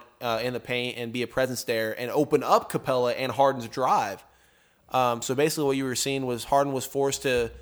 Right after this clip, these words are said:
if he drived, um, if they do what they usually do ninety percent of the time when they have the best def-, defensive players on there, he'd be forced to go for the floater from the elbow,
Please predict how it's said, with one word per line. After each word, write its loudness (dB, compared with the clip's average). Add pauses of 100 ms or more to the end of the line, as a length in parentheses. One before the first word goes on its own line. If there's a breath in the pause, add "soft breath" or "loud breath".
(400 soft breath)
if 4
he 2
drived, 6 (540 soft breath)
um, 2
if -6
they 2
do 2
what 0
they 2
usually 2
do 2
ninety 2
percent -4
of -6
the -8
time 0
when -2
they -2
have 0
the -6
best -2
def-, -16 (120)
defensive -6
players 0
on 0
there, -2
he'd -4
be -2
forced 2
to -4
go 4
for -4
the -6
floater 4
from -4
the -8
elbow, 4